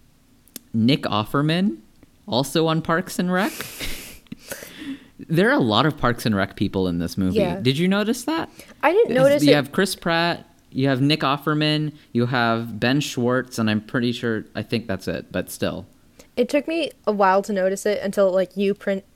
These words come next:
Speaker 2: you pointed it out. But once I noticed it, it was just like, "Oh my gosh, there are."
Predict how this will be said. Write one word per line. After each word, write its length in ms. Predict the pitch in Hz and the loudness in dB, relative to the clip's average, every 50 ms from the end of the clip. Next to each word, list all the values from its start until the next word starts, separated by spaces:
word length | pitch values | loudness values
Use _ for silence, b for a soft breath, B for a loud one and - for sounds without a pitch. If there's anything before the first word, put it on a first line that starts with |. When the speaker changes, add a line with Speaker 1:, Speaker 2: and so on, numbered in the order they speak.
| _ - | _ -8
Speaker 2:
you 200 | - 208 220 220 | -4 0 0 0
pointed 340 | - - 208 196 196 196 190 | 0 0 -2 0 2 2 2
it 120 | 185 180 | 2 2
out. 340 | 175 170 175 196 226 - - _ _ _ _ _ _ _ _ _ - | 2 2 2 0 0 0 -2 _ _ _ _ _ _ _ _ _ 0
But 160 | 226 202 160 | 2 2 4
once 260 | 170 196 220 226 214 | 4 2 0 2 2
I 140 | 247 233 220 | 2 2 2
noticed 540 | 202 196 180 175 185 190 202 208 - - - | 2 2 2 2 2 2 2 0 0 4 6
it, 260 | 247 254 262 233 - _ _ _ - | 8 8 8 6 4 _ _ _ -2
it 100 | - 202 | 0 2
was 220 | 208 196 196 190 - | 4 4 2 0 0
just 320 | - 196 190 190 - - - | -2 -2 -2 -4 -6 -4 -2
like, 240 | 190 185 170 - _ - | -2 -2 -2 -4 _ -6
"Oh 100 | 214 226 226 | -2 0 0
my 120 | 233 233 | 2 2
gosh, 220 | 226 247 233 226 - | 2 2 0 0 2
there 240 | - 247 247 - 247 | 2 0 0 0 -2
are." 540 | 233 247 285 311 285 240 190 170 160 170 | -6 -4 -4 -2 0 0 0 -2 -4 -8